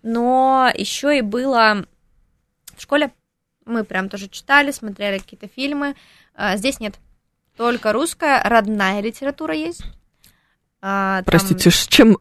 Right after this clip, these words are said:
Speaker 2: русская литература от родной отличается?
Speaker 1: <laughs> М, а, в принципе, ничем. Потому что все, что было на внеклассном, или все, что было в рамках, а, сами прочтите,
Speaker 2: Да.
Speaker 1: сейчас, а, в этом предмете, но как бы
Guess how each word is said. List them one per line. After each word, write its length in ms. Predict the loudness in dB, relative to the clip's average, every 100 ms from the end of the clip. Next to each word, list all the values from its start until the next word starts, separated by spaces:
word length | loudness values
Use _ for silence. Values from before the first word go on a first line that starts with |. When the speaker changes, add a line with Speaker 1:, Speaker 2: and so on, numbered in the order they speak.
| 8
Speaker 2:
русская 420 | 6 6 4 4
литература 460 | 6 6 8 10
от 120 | 10 10
родной 360 | 8 8 8
отличается? 760 | 8 4 2 6 6 4 0 -4 -2 0
Speaker 1:
<laughs> 240 | 0 -2 -8
М, 880 | -4 -2 -2 -4 -4 -4 -4 -4 -6 -12 -20 -20 _ _ _ -2
а, 340 | 4 6 6
в 80 | 4
принципе, 400 | 0 0 -2 -8
ничем. 480 | -6 0 0 0 -4 _ _
Потому 260 | -8 -6 -6
что 140 | -8
все, 160 | -6 -6
что 140 | -6
было 260 | -4 0 2
на 240 | 2 0
внеклассном, 640 | 0 -4 4 4 4 0
или 140 | -10 -10
все, 140 | -8
что 160 | -12 -12
было 320 | -6 -2 0
в 80 | 4
рамках, 560 | 4 4 -2 -6 -6 -10
а, 460 | -6 -4 -2 -2 -4
сами 240 | -4 -4
прочтите, 580 | -4 -6 -6 -6 -8 -10 _ _ 4
Speaker 2:
Да. 260 | 6 6 2
Speaker 1:
сейчас, 580 | -8 -2 0 0 -6 -6
а, 1120 | -2 0 0 0 -2 -2 -4 -6 -8 -8 -10 -12 -12 0
в 40 |
этом 420 | 0 0 -4 -4
предмете, 480 | -6 -4 -4 -4 -4
но 280 | -2 0 0
как 220 | -2 -6
бы 140 | -8